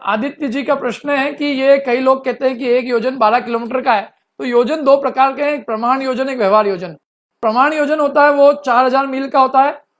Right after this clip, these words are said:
और जो व्यवहार योजन है वो उससे पाँच गुना, पाँच सौ गुना कम होता है। मनुष्यों की जो ऊंचाई नापी जाती है वो व्यवहार योजन नापी जाती है, जो कि पाँच सौ गुना कम है, और जो ये जितनी भी अकृत्रिम रचनाएं, इनकी ऊंचाई, लंबाई, चौड़ाई नापी जाती है,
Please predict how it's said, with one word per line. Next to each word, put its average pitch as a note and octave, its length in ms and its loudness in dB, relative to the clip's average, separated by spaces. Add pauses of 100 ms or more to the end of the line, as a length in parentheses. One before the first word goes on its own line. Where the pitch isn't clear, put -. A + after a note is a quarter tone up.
(120)
और B3 120 2
जो C4+ 100 2
व्यवहार A#3+ 340 4
योजन C4+ 320 -2
है C#4+ 100 -2
वो C#4+ 120 0
उससे D4+ 180 -6
पाँच B3 440 0
गुना, A#3+ 380 0 (220)
पाँच B3+ 240 0
सौ D4+ 120 -2
गुना C4 240 -2
कम C#4+ 220 0
होता G3 260 -2
है। C3 100 -8 (480)
मनुष्यों C#4 440 0
की D#4 140 -2
जो D#4 140 2
ऊंचाई C#4+ 340 -2
नापी B3+ 280 -2
जाती B3+ 240 -2
है C#4 60 -6
वो B3+ 120 2
व्यवहार A3 240 4 (440)
योजन A#3+ 100 -2
नापी A#3+ 140 -10
जाती A#3 240 -2
है, C4+ 80 -6
जो A#3 120 -6
कि B3 100 -10
पाँच A3+ 360 -4
सौ C4+ 140 -2
गुना A#3 280 -2
कम G#3+ 240 -2
है, D3+ 180 -8 (420)
और B3 160 4
जो C4+ 180 4
ये C#4 200 0
जितनी B3 300 -6
भी D#4+ 60 -2
अकृत्रिम D4 520 -2
रचनाएं, C4+ 400 -4
इनकी - 560 -10
ऊंचाई, C4+ 200 0
लंबाई, B3+ 340 -2
चौड़ाई A#3+ 280 0
नापी A#3 240 -6
जाती A#3 280 -4
है, D4+ 300 2